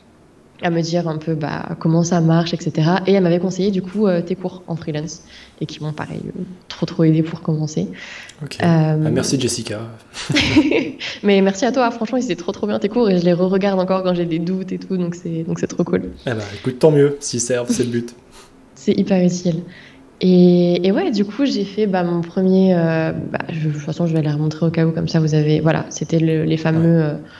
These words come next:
Speaker 1: premiers tafs que, que j'ai fait, donc, euh, en concept, euh, pas très bien payés, euh, mais avec lesquels j'ai, j'ai beaucoup appris. Euh, j'ai pleuré du sang à faire du concept art, alors que je n'avais que du background painting dans mon portfolio.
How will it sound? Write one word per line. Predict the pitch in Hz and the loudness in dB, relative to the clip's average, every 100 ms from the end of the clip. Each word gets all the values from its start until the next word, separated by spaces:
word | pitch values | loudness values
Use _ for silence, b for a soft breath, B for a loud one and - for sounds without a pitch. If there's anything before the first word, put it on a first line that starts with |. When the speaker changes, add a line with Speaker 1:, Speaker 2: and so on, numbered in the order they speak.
| B B B B - | B B B B -14
Speaker 1:
premiers | - 180 180 175 | -2 4 4 4
tafs | 170 165 165 - | 4 0 -2 -12
que, | - 160 151 151 147 147 - - - - | -6 -2 2 2 0 -2 -2 -4 -8 -4
que | 165 | 0
j'ai | 156 | 0
fait, | 151 160 | -2 -2
donc, | 151 147 - | -2 -4 -8
euh, | - 50 - | -8 -6 -2
en | 160 | 0
concept, | 160 156 165 170 170 - | 0 0 2 2 2 -2
euh, | 156 | -2
pas | 156 160 | -2 -4
très | - 165 | -6 -6
bien | 160 | -6
payés, | 156 165 160 156 160 165 | -6 -4 -4 -4 -6 -6
euh, | 160 - - - - | -8 -12 -18 -16 -6
mais | 156 156 | 0 0
avec | 156 151 | 0 -2
lesquels | 151 151 151 | -4 -4 -4
j'ai, | 151 123 - | -4 -6 -6
j'ai | 151 156 | -2 -2
beaucoup | 156 165 175 | -2 0 0
appris. | 165 - 165 175 B B B B B _ - | 0 0 -2 -2 B B B B B _ -10
Euh, | 170 151 | -4 -2
j'ai | 143 | -2
pleuré | 147 170 165 | 2 4 6
du | 160 | 4
sang | 165 175 165 | 2 0 0
à | |
faire | 156 156 | 0 0
du | 151 | 0
concept | 156 151 160 170 | -2 -2 -2 -2
art, | 165 160 | -2 0
alors | 151 | 0
que | 175 | 2
je | 165 | 2
n'avais | 160 160 | 2 0
que | 285 | 0
du | 269 214 | 0 0
background | 175 175 175 180 | -2 -2 -2 0
painting | 175 170 170 180 175 | 0 -2 -4 -4 -4
dans | 160 | -4
mon | 160 | -4
portfolio. | 151 147 - 165 151 | -4 -8 -4 -2 0